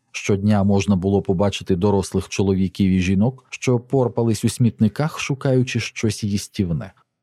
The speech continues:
Чимало людей голодувало, а багатії у Сьєнфуегосі, заможному місті на півдні країни,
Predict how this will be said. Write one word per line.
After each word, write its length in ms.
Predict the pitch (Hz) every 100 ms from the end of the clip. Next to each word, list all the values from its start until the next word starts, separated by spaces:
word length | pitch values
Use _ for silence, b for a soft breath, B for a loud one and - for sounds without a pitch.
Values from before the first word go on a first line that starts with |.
| _ _ -
Чимало 460 | - 170 165 147 135
людей 240 | 131 135
голодувало, 720 | 123 123 120 123 143 95 80 -
а 140 | 104
багатії 580 | 98 95 107 120 135 151
у 180 | 123 120
Сьєнфуегосі, 1160 | - 123 120 - 127 151 143 95 - 82 - - -
заможному 680 | 107 98 90 87 90 90 95
місті 420 | 95 - - 85
на 180 | 90 90
півдні 460 | 98 85 82 87
країни, 600 | - 87 90 73 65 -